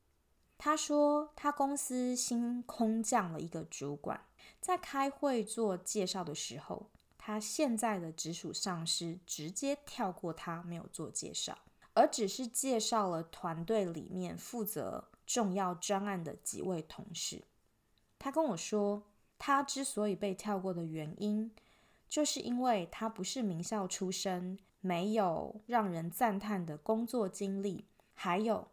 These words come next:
他现在手上也没有负责什么重要的专案。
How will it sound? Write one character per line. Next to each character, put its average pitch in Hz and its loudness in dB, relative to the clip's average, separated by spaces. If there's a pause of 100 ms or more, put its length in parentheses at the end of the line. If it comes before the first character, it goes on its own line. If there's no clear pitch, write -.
(160)
他 226 -2
现 254 2
在 240 2
手 196 -2
上 185 -2
也 170 -6
没 160 -6
有 196 2
负 220 -4
责 - -4
什 170 -6
么 - -10
重 180 0
要 175 -2
的 - -8
专 147 -8
案。 - -8